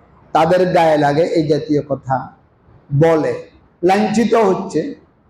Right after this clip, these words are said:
বেইজ্জতিও হচ্ছে, আমাদেরকেও মাঠে নামাইতেছে, আমরা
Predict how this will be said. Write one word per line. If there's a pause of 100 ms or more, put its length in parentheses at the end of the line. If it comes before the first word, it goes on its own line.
(440)
বেইজ্জতিও
হচ্ছে, (1700)
আমাদেরকেও
মাঠে
নামাইতেছে, (1080)
আমরা